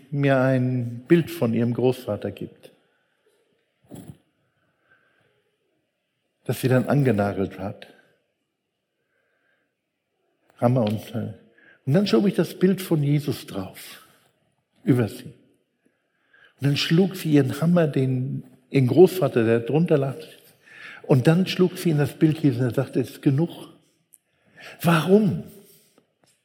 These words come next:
In meiner Bibel steht, dass Jesus nicht nur für meine Schuld gestorben ist,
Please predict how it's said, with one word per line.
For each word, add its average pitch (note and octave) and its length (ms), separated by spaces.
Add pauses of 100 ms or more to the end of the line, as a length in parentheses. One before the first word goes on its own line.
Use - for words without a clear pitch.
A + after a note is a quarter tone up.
(600)
In C#3+ 220
meiner A#3+ 340
Bibel E3 360
steht, - 340
dass C3+ 160
Jesus F#3 320
nicht G3 180
nur G3 120
für F#3 140
meine A3 420
Schuld E3+ 360
gestorben B2 500
ist, A#2 140